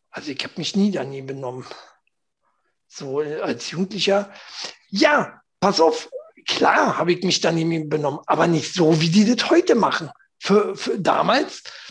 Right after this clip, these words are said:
war daneben benehmen, weiß ich nicht, mal laut rülpsen. Aber wir haben ja nicht mal, wir haben ja nicht mal, äh, äh,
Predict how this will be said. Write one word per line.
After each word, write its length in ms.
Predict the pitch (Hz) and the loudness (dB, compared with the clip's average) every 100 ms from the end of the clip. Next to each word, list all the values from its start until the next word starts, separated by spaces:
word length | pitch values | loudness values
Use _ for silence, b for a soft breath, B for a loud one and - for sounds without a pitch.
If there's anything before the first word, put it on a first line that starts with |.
| B | B
war 260 | 185 180 190 | -2 2 2
daneben 480 | 175 175 170 220 262 | 2 2 6 6 6
benehmen, 520 | 233 240 262 277 269 B B B _ | 8 6 6 4 0 B B B _
weiß 220 | 185 185 262 | -6 -4 -4
ich 120 | 254 | -2
nicht, 360 | 254 - - 196 | -2 -2 -6 0
mal 180 | 196 | 2
laut 300 | 208 202 208 | 4 2 2
rülpsen. 460 | 226 254 - 190 - B - | 0 0 -2 -6 -6 B -6
Aber 160 | 165 | -4
wir 120 | 170 165 | -2 0
haben 100 | 220 | 0
ja 60 | |
nicht 180 | 214 214 | 0 0
mal, 240 | 208 190 196 | 0 0 -4
wir 140 | 170 160 | -6 -6
haben 100 | 180 | -4
ja 60 | |
nicht 200 | 180 170 196 | -6 -6 -2
mal, 340 | 175 170 - 165 | -2 -4 -6 -6
äh, 720 | 160 156 151 165 156 147 | -4 -4 -4 -4 -4 -4
äh, 60 | 139 | -4